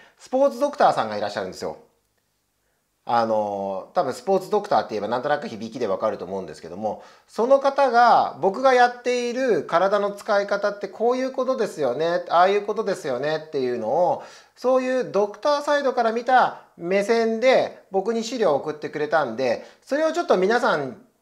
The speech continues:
に一緒に共有できればと。で、その後に僕の体の使い方に関する考え方、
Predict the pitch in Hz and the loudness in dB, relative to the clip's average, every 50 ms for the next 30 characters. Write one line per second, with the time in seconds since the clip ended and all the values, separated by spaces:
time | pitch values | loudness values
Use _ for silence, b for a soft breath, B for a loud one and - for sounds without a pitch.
0 | _ _ - 214 254 254 214 180 - 170 160 - 220 190 - - 214 208 202 202 | _ _ -8 -4 -2 0 0 -2 -2 -4 -4 -2 -2 -2 -2 0 2 2 4 4
1 | 190 190 175 170 175 196 180 139 101 - - - - _ _ _ _ _ _ _ | 2 0 0 -2 -2 -2 -2 -2 -2 -6 -10 -12 -20 _ _ _ _ _ _ _
2 | _ _ _ _ _ _ _ _ _ _ - 196 190 196 233 240 262 285 311 320 | _ _ _ _ _ _ _ _ _ _ -6 -4 -2 0 0 2 4 4 4 2
3 | 320 269 220 202 226 247 226 190 143 110 - B B B B B B B _ _ | 2 0 0 0 0 0 0 0 -2 -4 -8 B B B B B B B _ _
4 | - 151 170 185 - 254 254 254 247 247 247 269 302 311 247 165 110 87 - - | -6 -4 -2 -2 -2 -4 -4 -4 -4 -2 2 4 6 6 6 4 2 -2 -6 -12
5 | _ _ _ _ _ _ - - 208 202 226 233 262 254 247 247 247 240 240 240 | _ _ _ _ _ _ -6 0 2 4 4 4 4 2 0 0 -2 -2 -4 -6
6 | - - - 247 247 240 240 - 233 233 240 233 233 233 233 - - - - - | -8 -4 0 0 0 0 0 -2 -2 -2 -2 -4 -4 -6 -10 -14 -10 -4 -2 -2
7 | 226 233 226 226 240 233 185 170 175 170 135 101 92 - - _ _ _ - - | -2 -2 -4 -6 -6 -4 -4 -2 -2 -2 -4 -4 -6 -12 -18 _ _ _ -2 0
8 | 214 226 240 247 240 247 240 240 240 240 240 240 240 254 - - | 2 2 2 2 2 0 0 2 0 2 2 2 0 0 -2 -8